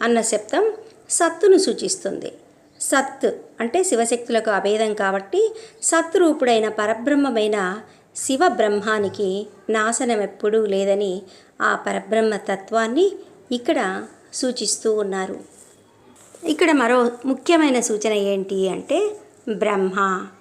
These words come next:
అంటే సృష్టికర్త. ప్రపంచంలో కూడా ఎన్నెన్నింటినో సృష్టించిన వారు,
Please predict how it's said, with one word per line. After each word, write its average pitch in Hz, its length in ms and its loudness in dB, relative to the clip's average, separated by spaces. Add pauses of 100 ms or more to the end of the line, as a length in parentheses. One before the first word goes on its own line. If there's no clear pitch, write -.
అంటే 381 360 0 (280)
సృష్టికర్త. - 680 0
ప్రపంచంలో - 1500 -4
కూడా 202 560 0 (380)
ఎన్నెన్నింటినో 277 800 4
సృష్టించిన 226 640 -2
వారు, 196 420 0